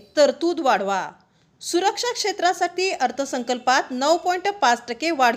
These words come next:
केली आहे. हा निधी पगार आणि निवृत्ती वेतनात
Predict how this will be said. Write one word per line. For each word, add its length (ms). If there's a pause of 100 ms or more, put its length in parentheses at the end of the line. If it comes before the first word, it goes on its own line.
केली 220
आहे. 440 (400)
हा 240
निधी 320
पगार 460
आणि 240
निवृत्ती 440
वेतनात 380